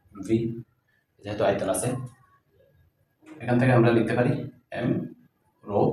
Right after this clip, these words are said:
ভি। অনেকগুলো ছোট ছোট তলের সমন্বয়ে একটা বড় এস, ভি এর পরিবর্তে এখানে দিলাম রো ভি, তাহলে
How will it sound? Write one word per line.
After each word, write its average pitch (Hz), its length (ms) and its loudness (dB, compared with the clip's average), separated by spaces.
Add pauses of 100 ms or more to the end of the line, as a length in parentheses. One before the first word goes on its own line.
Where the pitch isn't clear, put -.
(380)
ভি। 120 120 2 (320)
অনেকগুলো 135 340 4 (800)
ছোট 131 140 0 (100)
ছোট 139 120 4 (500)
তলের 110 260 4
সমন্বয়ে 127 360 4 (100)
একটা - 220 0
বড় 98 140 4 (140)
এস, 147 100 2 (840)
ভি 95 240 -4
এর 120 100 4
পরিবর্তে 113 340 0 (120)
এখানে - 240 0
দিলাম 131 160 2 (220)
রো 101 180 2
ভি, 113 120 6 (1120)
তাহলে 113 200 -4